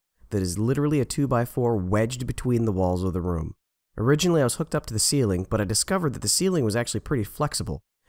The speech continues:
and I wanted to isolate from my neighbors upstairs walking around, which would cause oscillations in the wire.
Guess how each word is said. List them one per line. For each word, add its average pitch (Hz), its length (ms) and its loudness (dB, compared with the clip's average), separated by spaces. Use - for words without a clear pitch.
and 107 120 0
I 107 40 4
wanted 139 320 2
to 151 100 -2
isolate 135 400 -2
from 120 140 -4
my 107 100 2
neighbors 95 380 0
upstairs 123 520 0
walking 87 380 -4
around, 90 460 -2
which - 180 -8
would 101 120 -4
cause 110 280 0
oscillations 95 680 -2
in 87 100 -4
the 85 60 -6
wire. 85 380 -4